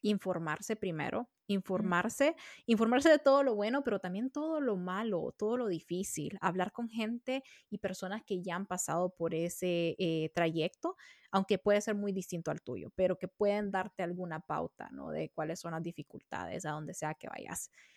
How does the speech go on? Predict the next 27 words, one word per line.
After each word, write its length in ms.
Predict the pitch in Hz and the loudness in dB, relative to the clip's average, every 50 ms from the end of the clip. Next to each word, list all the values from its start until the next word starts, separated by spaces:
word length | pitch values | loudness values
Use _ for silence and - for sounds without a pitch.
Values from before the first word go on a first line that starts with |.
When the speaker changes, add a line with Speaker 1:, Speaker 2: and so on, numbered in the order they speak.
| _ _ _ _ _ _ _ | _ _ _ _ _ _ _
Speaker 1:
Y 480 | - 214 214 214 214 208 202 202 202 196 - | 2 4 4 4 4 4 2 2 0 -2 -4
si 180 | - - 226 208 | -4 -2 0 2
ya 160 | 214 214 226 - | 4 4 4 4
te 120 | - 269 | 2 0
fuiste, 600 | 269 - - 381 403 - - - - 180 - 202 214 | 2 6 6 6 6 6 2 -2 0 0 2 2 0
¿verdad? 440 | 208 185 185 165 170 170 180 214 240 - | 0 0 0 0 0 0 0 -2 -2 -2
Eh, 560 | - 190 185 185 180 180 175 170 175 180 202 - _ _ _ _ _ _ | 0 2 2 2 2 2 2 0 0 -2 -4 -8 _ _ _ _ _ _
tratar 720 | - 208 202 - _ - 233 214 214 226 247 254 269 269 | 2 2 2 2 _ 8 10 10 12 12 10 8 6 4
de 300 | 240 226 214 226 214 202 | 2 2 4 6 6 6
iniciar 580 | 202 196 190 185 180 185 - - 202 175 175 196 | 6 4 2 0 -2 -4 -2 0 2 2 2 0
tu 180 | - - 240 226 | -2 -4 -4 -2
comunidad, 920 | - 240 220 208 190 170 160 151 147 156 180 226 233 196 165 - - 220 240 _ _ - | 0 0 0 0 0 0 -2 -2 0 4 6 6 6 6 4 2 0 -4 -8 _ _ 6
que 340 | - 202 139 117 165 202 | 6 6 6 6 4 4
es 80 | 208 202 | 4 4
Speaker 2:
Ujú. 80 | 233 233 | 4 2
Speaker 1:
muy, 340 | 226 240 233 240 247 269 254 | 2 2 2 2 2 4 4
muy 300 | 233 220 220 226 240 240 | 4 2 2 2 2 2
difícil. 920 | 214 220 208 190 - - - 170 220 262 - - - 170 165 165 - - - | 0 0 -2 -4 -4 -6 -4 -2 -2 -4 -4 -2 -2 -2 -2 -2 -4 -6 -6
Eh, 540 | - - 180 185 175 175 175 175 170 175 - - - | -4 0 0 2 2 2 0 0 0 -2 -4 -6 -6
yo 140 | 185 185 196 | -4 -2 0
todavía 360 | - - 233 214 190 196 202 226 | 2 4 4 6 6 6 6 4
sigo 320 | - - - 202 220 220 | 2 0 2 4 4 4
luchando 460 | 208 190 185 - 208 170 202 214 214 | 4 4 2 2 2 2 4 2 2
con 180 | - 175 165 165 | 2 0 2 2
ello, 300 | 190 214 233 214 180 165 | 4 4 6 6 6 6
la 120 | 160 156 | 6 6
verdad, 400 | 156 156 156 160 160 185 208 226 | 4 4 4 4 4 4 4 4